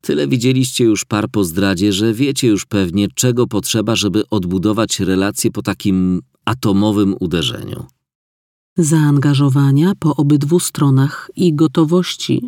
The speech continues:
Speaker 2: żeby obydwie strony wzięły odpowiedzialność za kryzys, który ostatecznie doprowadził do zdrady. Bez tego nie przepracuje się zdrady.
Speaker 1: A przychodzą do was pary, które nie są na to gotowe?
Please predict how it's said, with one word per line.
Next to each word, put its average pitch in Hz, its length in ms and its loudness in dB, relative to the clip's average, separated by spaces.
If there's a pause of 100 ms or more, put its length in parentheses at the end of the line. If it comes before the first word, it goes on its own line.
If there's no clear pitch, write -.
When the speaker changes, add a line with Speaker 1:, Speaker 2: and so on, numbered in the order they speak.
Speaker 2:
żeby 151 280 0
obydwie 156 420 2
strony 160 400 2
wzięły 147 360 2
odpowiedzialność 139 1000 2
za 151 200 2
kryzys, 156 680 0 (320)
który 262 260 0
ostatecznie 220 580 0
doprowadził 147 600 2
do 151 140 2
zdrady. 147 500 -2 (680)
Bez 175 180 2
tego 165 240 2
nie 151 160 4
przepracuje 160 680 -2
się 131 180 0
zdrady. 131 500 0 (800)
Speaker 1:
A 90 60 -2
przychodzą 104 560 0
do 95 100 2
was 95 180 -2
pary, 98 280 0
które 87 380 -2
nie 85 240 0
są 95 220 -2
na 107 140 -6
to 117 140 -4
gotowe? 131 500 -4